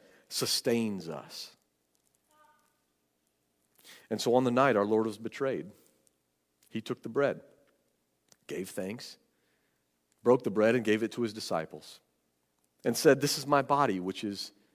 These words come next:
given for you. Do this in remembrance of me." And likewise, when supper was over, he took the cup,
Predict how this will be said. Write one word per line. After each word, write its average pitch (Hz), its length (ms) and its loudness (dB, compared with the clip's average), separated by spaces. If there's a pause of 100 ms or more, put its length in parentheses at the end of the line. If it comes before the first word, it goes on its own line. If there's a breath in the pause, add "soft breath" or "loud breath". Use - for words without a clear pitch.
(100)
given 110 240 0
for 98 140 -8
you. 95 280 -6 (960)
Do 143 160 2
this 135 200 4
in 131 80 0
remembrance 113 460 0
of 117 100 -2
me." 104 180 0
And 82 120 -4
likewise, 101 640 0 (320 soft breath)
when 110 100 -2
supper 110 300 0
was 98 160 -2
over, 110 220 0
he 113 120 -6
took 117 180 -8
the - 60 -10
cup, - 320 -6